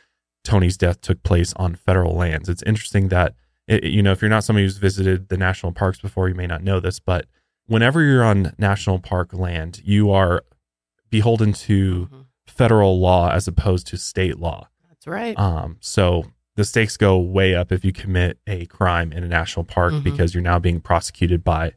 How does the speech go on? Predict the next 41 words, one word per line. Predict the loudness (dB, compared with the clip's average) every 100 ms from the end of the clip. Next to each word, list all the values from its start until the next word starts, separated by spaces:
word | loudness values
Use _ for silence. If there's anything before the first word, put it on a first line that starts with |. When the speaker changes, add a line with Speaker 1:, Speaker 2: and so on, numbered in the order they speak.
| _ _ _
Speaker 1:
the | -2
federal | 2 4 6
authorities | 4 4 4 4 0
versus | -2 -4 -4 -8 -6
the | -8
state | -4 -6 -6
and | -12
local | -12 -12
authorities. | -12 -12 -14 -4
Speaker 2:
Which | 0 0
is | 2
interesting | 0 0 -2 -2 -4
'cause | -4
a |
lot | 0 0
of | 0
people, | -2 -2 0 2 2 -2 -8 _ _ _ _ _ _ -2
I | 0
don't | 2
think, | 0 -4 -2
think | 0 0
that | -2 -4 -4
through | -2 0
as | 0 0
much, | 2 0 -4 -8 -2
and | 0 2
they'll | 2 2
go | 0 0 2
out | 0 -2
and | -6
try | -8 -8
to |
do | -8 -12
something | -12 -10
in | -10 -8
the | -6
national | -6 -6 -8 -10
parks | -6 -8 -8 -8
to | -6
make | -6 -6
it | -8